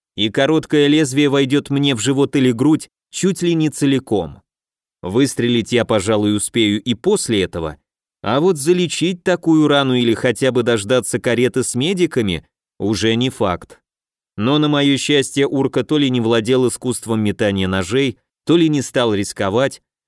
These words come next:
а может, его уже мало волновало что-либо, кроме спасения собственной и без того продырявленной шкуры. Уголовники со стоном переползали вниз, и только там кое-как поднимались на ноги и, держась за стену, спускались дальше.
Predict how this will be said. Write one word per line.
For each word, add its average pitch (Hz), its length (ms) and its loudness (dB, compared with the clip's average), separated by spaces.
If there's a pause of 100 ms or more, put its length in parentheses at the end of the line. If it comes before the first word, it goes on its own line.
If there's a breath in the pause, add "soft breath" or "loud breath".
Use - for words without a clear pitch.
а 110 120 -2
может, 185 320 -2
его 185 220 4
уже 170 220 2
мало 170 260 0
волновало 160 600 0
что-либо, 135 500 -2
кроме 131 280 0
спасения 117 760 -2 (240)
собственной 165 640 0
и 151 160 -4
без 143 240 -2
того 160 300 2
продырявленной 127 760 0
шкуры. 98 540 -6 (420)
Уголовники 143 760 0
со 139 200 -2
стоном 143 400 -2
переползали 123 680 0
вниз, 113 440 -4 (380)
и 104 120 -2
только 170 340 0
там 170 320 -2
кое-как 110 500 0
поднимались 113 680 -2
на 143 180 -2
ноги 82 320 -4 (260)
и, 101 100 -2
держась 151 460 0
за 156 160 0
стену, 175 380 0
спускались 135 640 -2
дальше. 98 480 -2